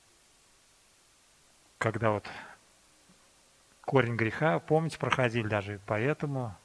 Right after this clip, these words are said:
по Билл Готтарду, вот он душ попечения у нас, что грехи — это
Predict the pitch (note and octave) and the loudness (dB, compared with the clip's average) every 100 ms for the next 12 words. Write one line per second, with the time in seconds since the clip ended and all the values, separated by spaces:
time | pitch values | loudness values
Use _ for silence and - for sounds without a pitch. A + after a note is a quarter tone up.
0 | - - A2 G#2+ G#2 D3+ E3 D#3+ C3+ B2+ | -12 -8 -6 -6 -2 0 2 0 -2 -4
1 | G#2+ A2+ G2+ A#2 - G#2+ A2+ - E3 D#3+ | -4 -6 -2 -2 -4 -12 -6 -2 -2 -2
2 | C#3+ A#2+ - - B2+ - - - - - | -2 -2 -4 -4 -4 -4 -12 -20 -20 -20
3 | - - - - - - - - - - | -20 -20 -20 -20 -20 -20 -20 -20 -20 -20
4 | - - C3+ C#3 F3 F3 D#3 D3+ | -6 2 4 4 2 2 4 0